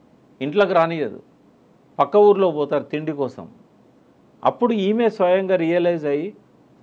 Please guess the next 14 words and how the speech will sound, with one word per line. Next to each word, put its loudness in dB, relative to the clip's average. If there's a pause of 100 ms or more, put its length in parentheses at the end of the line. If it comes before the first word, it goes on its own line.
(100)
ఆ, 2
వాళ్ళ 2
దగ్గరికి 0
పోయి, 0
"మీరు -6
మా -2
కోసం -6
వచ్చారు, -8 (260)
మమ్మల్ని -2
క్షమించండి, -4
మేము -8
తలుపులు -4
తీయలేకపోయినాం, -6 (420)
భయపడ్డాం, 2